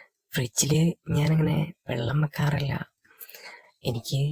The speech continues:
ചെറിയ തൊണ്ടവേദനയും പനിയൊക്കെ വരാറുണ്ട് ഇടയ്ക്ക്. അതുകൊണ്ട് ഫ്രിഡ്ജിൽ ഞാനങ്ങനെ വെക്കാറില്ല. പിന്നെ തിളപ്പിച്ച് ആറ്റിയ വെള്ളമാണെന്നുണ്ടെങ്കിൽ ഞാനങ്ങനെ കുടിക്കാറുണ്ട്. അതാണെന്നുണ്ടെങ്കിൽ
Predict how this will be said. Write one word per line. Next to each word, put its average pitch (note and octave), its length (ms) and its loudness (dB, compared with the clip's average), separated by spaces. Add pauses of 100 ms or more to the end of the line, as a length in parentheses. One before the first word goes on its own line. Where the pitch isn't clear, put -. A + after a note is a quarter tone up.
(100)
ചെറിയ B2 280 -2
തൊണ്ടവേദനയും B2 680 -4
പനിയൊക്കെ C3 440 -4
വരാറുണ്ട് B2+ 540 -4 (180)
ഇടയ്ക്ക്. - 380 -8 (840)
അതുകൊണ്ട് D3+ 420 0 (520)
ഫ്രിഡ്ജിൽ - 480 -2
ഞാനങ്ങനെ D3+ 380 2
വെക്കാറില്ല. B2 560 -2 (800)
പിന്നെ B2+ 240 -2
തിളപ്പിച്ച് - 600 -4 (300)
ആറ്റിയ C#3+ 360 -2 (280)
വെള്ളമാണെന്നുണ്ടെങ്കിൽ C#3+ 840 0 (760)
ഞാനങ്ങനെ D#3+ 360 2
കുടിക്കാറുണ്ട്. B2 720 -4 (800)
അതാണെന്നുണ്ടെങ്കിൽ C#3+ 760 -2